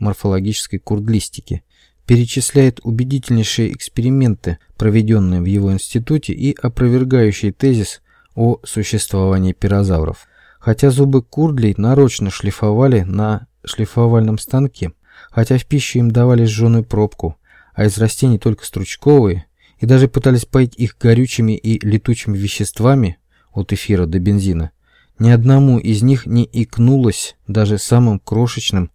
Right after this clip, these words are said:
языком пламени. И институт сгорел исключительно по недосмотру, в огне, разожжённом озлобленными поборниками пирозаврической гипотезы. Гетти Лент, однако, не объясняет, скорее всего, из лояльности к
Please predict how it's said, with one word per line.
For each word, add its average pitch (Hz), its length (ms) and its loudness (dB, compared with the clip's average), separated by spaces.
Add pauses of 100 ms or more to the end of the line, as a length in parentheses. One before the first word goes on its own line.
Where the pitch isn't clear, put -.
(160)
языком 101 500 -2
пламени. 87 460 0 (560)
И 120 260 0
институт 131 500 0
сгорел 123 400 4
исключительно 117 680 -4
по 117 140 -2
недосмотру, 113 800 -2 (480)
в 104 80 0
огне, 120 420 4 (140)
разожжённом 107 880 2
озлобленными 101 1000 0
поборниками 95 680 -2
пирозаврической 92 840 -4
гипотезы. 87 640 -4 (500)
Гетти 127 400 2
Лент, 123 580 0
однако, 107 760 2
не 107 220 6
объясняет, 117 1000 0 (340)
скорее 104 460 -4
всего, 98 260 -4
из 90 240 -6
лояльности 101 580 0
к - 40 -10